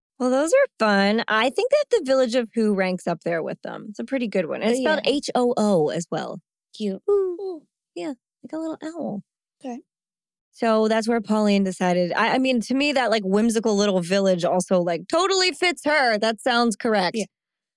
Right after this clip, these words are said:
Speaker 1: As an adult, Pauline also became a devout Roman Catholic.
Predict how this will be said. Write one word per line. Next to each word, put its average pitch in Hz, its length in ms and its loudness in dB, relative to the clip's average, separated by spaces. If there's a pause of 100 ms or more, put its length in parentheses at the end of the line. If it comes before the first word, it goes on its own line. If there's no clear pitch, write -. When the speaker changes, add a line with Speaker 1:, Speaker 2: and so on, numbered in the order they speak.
(300)
Speaker 1:
As 277 200 0
an 320 60 2
adult, 254 360 2
Pauline 226 280 2
also 214 280 0
became 214 360 2
a - 100 -2
devout 190 440 0
Roman 190 420 2
Catholic. 202 480 -4